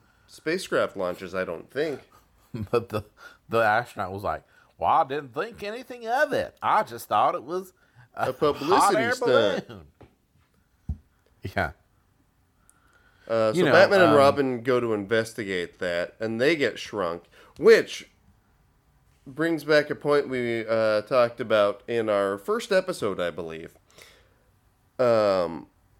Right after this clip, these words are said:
Speaker 1: when you pointed out that a friend of ours from high school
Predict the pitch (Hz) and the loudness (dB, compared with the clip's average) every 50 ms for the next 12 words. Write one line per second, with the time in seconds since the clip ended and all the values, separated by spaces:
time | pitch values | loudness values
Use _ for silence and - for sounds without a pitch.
0 | _ _ _ _ _ _ _ _ _ _ _ _ _ _ _ _ _ _ _ - | _ _ _ _ _ _ _ _ _ _ _ _ _ _ _ _ _ _ _ -14
1 | 123 123 131 131 131 123 123 - 185 185 170 143 139 131 131 127 - 127 120 110 | -8 -6 -4 -4 -4 -4 -2 0 2 2 4 6 6 6 6 4 2 2 2 2
2 | 110 - - 127 127 123 117 113 117 113 110 104 - - 104 95 101 117 110 113 | 2 2 2 2 2 2 0 0 0 0 0 -2 -4 -8 -10 -8 -2 0 0 0
3 | 110 - - - 127 110 101 95 92 87 - - | 0 -4 -8 -8 -4 -2 -2 -2 -2 -4 -6 -10